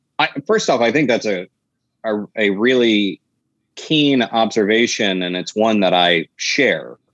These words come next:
I, for all the travel I do, all the talks I do, even though I've lived in New York for a long time, I do the least amount of paranormal talks and stuff in New York. And I think part of it is people are on the go. I think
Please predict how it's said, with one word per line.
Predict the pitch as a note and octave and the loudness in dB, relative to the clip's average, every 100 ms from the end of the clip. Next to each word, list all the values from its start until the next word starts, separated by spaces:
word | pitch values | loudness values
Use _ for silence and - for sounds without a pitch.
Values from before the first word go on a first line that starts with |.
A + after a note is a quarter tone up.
| - | -6
I, | G#2 F#2+ _ _ _ _ _ _ | -4 -4 _ _ _ _ _ _
for | B2 | -4
all | - A#2+ D#3 | 0 2 2
the | F3 | 0
travel | - E3 D#3 C#3+ | 0 0 0 0
I | C3 | 0
do, | A2+ B2 F2 F2 - _ _ _ _ _ | 0 -2 -4 -8 -14 _ _ _ _ _
all | A#2+ | -2
the | D3+ | 0
talks | D#3+ D3 D3 - | 0 -2 -2 -2
I | C3 B2+ | -2 0
do, | B2+ A2 F#2 F2 _ _ _ | 0 0 -2 -4 _ _ _
even | A#2+ C#3+ | -4 0
though | D3 | 2
I've | C3+ G#2 | 2 0
lived | A2+ C3 | -2 0
in | C#3 | 0
New | B2 | 0
York | A#2+ A2+ | 0 -2
for | - | -4
a | G#2+ | -2
long | G#2 G#2 | -2 -4
time, | A#2 A#2 G#2+ | -4 -4 -2
I | C3 | -2
do | A2 A2+ | 0 0
the | G#2 | 0
least | G2+ G#2+ C#3 D3+ - - | 0 2 2 2 -2 -2
amount | A#2+ A2+ G#2+ G#2+ - | 0 2 2 0 0
of | G#2 F2+ _ _ _ _ - | -4 -4 _ _ _ _ -4
paranormal | B2+ B2+ B2 A#2+ | 0 2 2 0
talks | - A2+ G#2+ G2 | 0 2 2 0
and | G2+ | -6
stuff | F2+ - G2 - | -8 -4 -4 -4
in | A#2+ A2 | -4 -2
New | G2 | -2
York. | F2+ F#2 E2 - _ _ _ _ _ _ _ - | -2 -2 -2 -8 _ _ _ _ _ _ _ -2
And | A2+ | 2
I | A#2 A2 G2 _ - | 2 2 -2 _ -2
think | C#3+ B2 - | 0 -2 -6
part | - D#3+ | -2 0
of | D#3+ | 0
it | D3+ | 0
is | B2+ | -2
people | - C3 B2+ | -4 -6 -2
are | A#2 | 0
on | A#2 | 0
the | B2 | -2
go. | A2 F#2 F2+ | 0 0 0
I | G2 | 0
think | A2 G#2+ | -4 -8